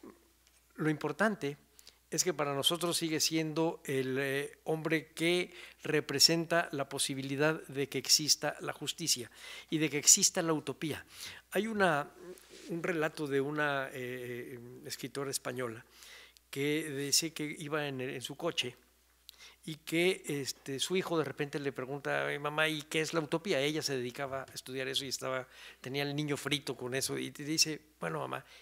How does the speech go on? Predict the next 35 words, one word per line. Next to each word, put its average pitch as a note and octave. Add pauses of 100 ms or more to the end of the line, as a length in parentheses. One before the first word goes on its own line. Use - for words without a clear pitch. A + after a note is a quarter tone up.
¿y A3
qué A3
es G3+
la C3+
utopía?". A#2 (720)
Y E3
entonces F3+
le F#3+
decía F3
ella: E3
"La E3
utopía E3+
es, F#3+
eh, D#3
como B2+
ves D#3
así D#3+
en D#3+
el D3+
horizonte, C#3 (320)
que C#3+
cuando C#3+
nosotros D#3+
damos E3
un E3
paso E3
para C3
acercarnos, D3 (320)
ella C#3+
da C3+
un C#3
paso B2+
más B2
para C#3
adelante. C3+